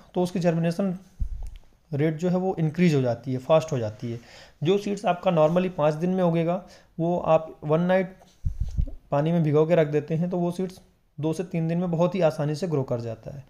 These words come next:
और जो तीसरा पॉट है हमारा उसमें दोस्तों ये मेरे कुछ परवल के बीज हैं, जो मैंने, हमारे यहाँ परवल आया था तो उसमें से कलेक्ट किया है,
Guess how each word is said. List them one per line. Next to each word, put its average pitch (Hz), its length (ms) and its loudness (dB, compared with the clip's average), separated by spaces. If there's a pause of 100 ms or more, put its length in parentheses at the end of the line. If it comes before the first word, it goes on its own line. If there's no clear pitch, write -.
(540)
और 160 120 2
जो 175 60 -2
तीसरा 180 360 -2
पॉट 190 280 2
है 190 60 4
हमारा 180 220 0
उसमें 175 220 -2
दोस्तों 170 260 -2
ये 170 80 0
मेरे 170 180 0
कुछ 170 220 -4 (280)
परवल 156 280 4
के 175 80 0
बीज 160 260 0
हैं, 175 60 0
जो 160 100 -2
मैंने, 156 340 0 (680)
हमारे 135 220 -2
यहाँ 143 220 -4
परवल 143 280 -2
आया 135 200 2
था 160 120 -4
तो 156 120 -6
उसमें 151 220 -2
से 151 280 -2 (400)
कलेक्ट 165 300 0
किया 170 220 2
है, 175 200 -8